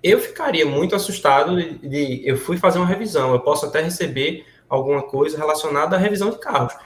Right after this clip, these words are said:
mas receber ofertas pra comprar carros novos, eu já, não, por quê? É até outro setor dentro da concessionária, entendeu? Tô dando, assim, um exemplo,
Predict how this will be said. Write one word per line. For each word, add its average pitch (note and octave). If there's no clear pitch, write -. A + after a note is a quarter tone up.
mas D3
receber D#3
ofertas D3+
pra D3
comprar D#3
carros F#3+
novos, E3+
eu G#3
já, F3+
não, B3
por B3
quê? B2+
É C#3
até E3
outro A#3+
setor G#3
dentro F3+
da D#3
concessionária, C#3
entendeu? B2
Tô C#4
dando, B3
assim, F#3+
um G3+
exemplo, C3+